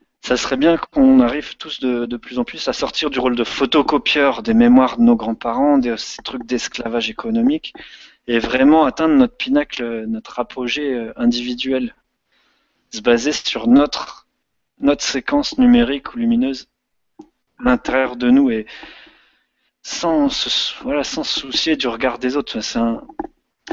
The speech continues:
c'est un point qu'on retrouve chez tous les, tu t'en parles, Steph, mais pas trop, parce que tu, t'en parles plus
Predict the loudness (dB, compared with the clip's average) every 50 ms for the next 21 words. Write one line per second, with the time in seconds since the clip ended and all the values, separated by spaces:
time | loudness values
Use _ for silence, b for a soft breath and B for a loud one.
0 | B B B B B -12 -4 0 2 2 2 2 0 0 0 0 -2 -4 -4 -6
1 | -8 -4 -2 0 0 0 0 -2 -6 -6 0 2 2 2 2 0 -4 -6 -10 -12
2 | b b b b b b b b _ _ -20 _ _ _ _ _ _ _ _ _
3 | _ _ _ _ _ -8 -2 -2 -2 0 2 0 0 0 0 0 0 0 -2 -4
4 | -4 -2 -2 -2 -2 -4 -4 -4 -4 -2 -2 -4 -4 -4 -4 -4 -4 -4 -6 -6
5 | -10 -12 -14 _ -18 -20 _ _ _ _ _ _ _ _ B B B B B B
6 | _ _ _ _ _ -16 -16 -16 -16 _ _ _ _ -20 -20 -20 -14 _ -2 0
7 | 0 0 2 0 0 0 -2 -6 -8 -4